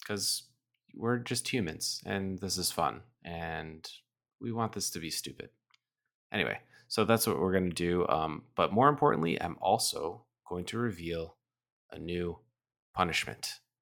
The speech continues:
Um, the waxing thing, I'll explain in the next part. You know, i-, it's not gonna work.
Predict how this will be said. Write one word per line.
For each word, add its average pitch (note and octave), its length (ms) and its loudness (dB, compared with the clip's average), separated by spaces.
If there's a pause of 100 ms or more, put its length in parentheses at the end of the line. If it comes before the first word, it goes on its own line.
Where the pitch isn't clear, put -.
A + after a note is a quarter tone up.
(560)
Um, D2 540 -2 (600)
the E2 120 0
waxing F2+ 440 6
thing, F2+ 380 4
I'll D#2+ 120 6
explain E2+ 400 0
in D#2+ 120 -2
the D#2+ 80 -4
next G#2 320 0
part. - 560 0 (180)
You E2+ 120 -18
know, E2 280 -10 (640)
i-, - 1040 -20 (220)
it's - 180 -4
not G#2+ 180 6
gonna E2+ 120 -2
work. B1 300 -4